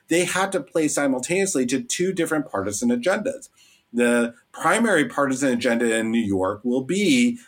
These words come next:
that we wanna see less hateful conduct on your service. So if that number is trending up, or if your, uh, editorial policies are not vigorous enough against hateful conduct, then that will become the basis for investigations, for enforcement actions, and for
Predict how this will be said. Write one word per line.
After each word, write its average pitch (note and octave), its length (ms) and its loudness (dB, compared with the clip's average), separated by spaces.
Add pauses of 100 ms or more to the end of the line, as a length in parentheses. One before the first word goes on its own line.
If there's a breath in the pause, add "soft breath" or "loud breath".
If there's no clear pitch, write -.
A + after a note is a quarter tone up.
that C3+ 140 4
we C#3+ 120 4
wanna D3 240 2
see C#3 180 0
less C3 400 2
hateful C3+ 300 0
conduct A#2 420 -2
on A2+ 60 0
your A2+ 100 -2
service. A#2+ 400 -2
So A2+ 140 0
if - 80 -8
that D3+ 260 0
number D3 300 2
is A#2+ 120 -2
trending B2+ 380 -2
up, F2+ 340 -4 (220 loud breath)
or B2 180 0
if A#2+ 120 -4
your, D3+ 280 2 (160)
uh, B2 200 0
editorial D3+ 460 0
policies A#2+ 440 -2
are A#2+ 80 -2
not A2 260 -2
vigorous D3 480 0
enough F#2 380 -4
against A#2+ 380 -4
hateful A#2 300 -6
conduct, F2+ 500 -4 (200 loud breath)
then B2 240 2
that C#3 220 2
will E3+ 100 0
become D3+ 300 0
the C3+ 80 -2
basis A2+ 340 -2
for G#2 200 -2
investigations, E3+ 880 -2 (160 loud breath)
for A#2 160 0
enforcement D3+ 500 0
actions, B2+ 480 0 (220 soft breath)
and C#3 260 4
for B2 440 2